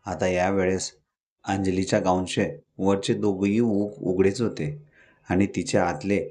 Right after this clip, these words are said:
लाल कलरचे कपडे मला स्पष्ट दिसत होते. त्यांना पाहून असे वाटत होते की आताच माझ्या हातांचा स्पर्श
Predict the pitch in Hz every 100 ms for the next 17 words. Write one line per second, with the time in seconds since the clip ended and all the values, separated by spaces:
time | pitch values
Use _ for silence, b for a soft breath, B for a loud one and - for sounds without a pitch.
0 | - 90 87 90 107 107 95 90 101 -
1 | 90 92 101 95 90 90 B B B -
2 | - 110 110 131 107 101 101 92 78 73
3 | - _ b b b b - 90 82 98
4 | 101 92 90 104 - 98 95 123 107 95
5 | 113 107 98 110 101 110 104 87 90 110
6 | - - _ _ _ _ - 95 95 107
7 | 107 92 92 90 104 101 - 110 113 -